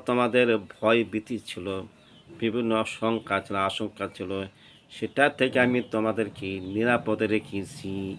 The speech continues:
ইন কুল্লু নাফসিল্লা লাম্মা আলাইহা হাফেজ, সব কিছু আল্লাহ পাক হেফাজত করেছে। সুবহানাল্লাহি বিহামদি। অতএব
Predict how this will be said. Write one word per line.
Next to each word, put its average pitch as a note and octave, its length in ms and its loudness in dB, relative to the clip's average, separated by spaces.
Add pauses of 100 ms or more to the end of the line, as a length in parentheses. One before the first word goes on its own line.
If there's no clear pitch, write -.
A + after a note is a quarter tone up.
ইন C#3+ 360 6 (200)
কুল্লু D#3+ 600 2
নাফসিল্লা A2 1160 0 (380)
লাম্মা A2+ 480 6
আলাইহা G2+ 500 2
হাফেজ, F2+ 380 -4
সব - 340 8 (120)
কিছু D#3 180 0
আল্লাহ B2 300 6
পাক G2+ 180 2 (460)
হেফাজত A#2 340 4
করেছে। F#2+ 160 -6
সুবহানাল্লাহি F2 1000 -2
বিহামদি। - 440 -12 (1080)
অতএব B2+ 340 4